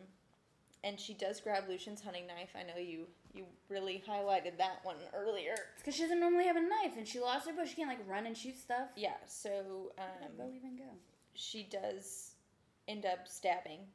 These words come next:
Speaker 1: one of them.
Speaker 2: In the neck, too, right?
Speaker 1: Uh,
Speaker 2: There's a lot of s-,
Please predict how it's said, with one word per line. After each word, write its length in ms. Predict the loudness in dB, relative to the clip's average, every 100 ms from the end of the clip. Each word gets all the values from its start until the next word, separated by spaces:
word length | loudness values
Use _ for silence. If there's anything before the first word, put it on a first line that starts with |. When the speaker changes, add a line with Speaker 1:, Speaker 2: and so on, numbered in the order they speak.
| _ _ _ _ _ -8
Speaker 1:
one 200 | -6 -6
of 120 | -8 -14
them. 260 | -14 -16 -20 _ _ _
Speaker 2:
In 140 | 0 2
the 60 |
neck, 300 | 4 2 0 -4 -8
too, 360 | -4 -2 -2 0
right? 260 | -2 -4 -12 _ _ _ _ _ -4
Speaker 1:
Uh, 400 | -2 -2 -4 -10 -14 _ _ _ _ _ _ _ _ _ _ _ _ _ _ _ _ _ _
Speaker 2:
There's 140 | -16
a 40 | -10
lot 100 | -8
of 80 | -10
s-, 460 | -12 -18 -20 -20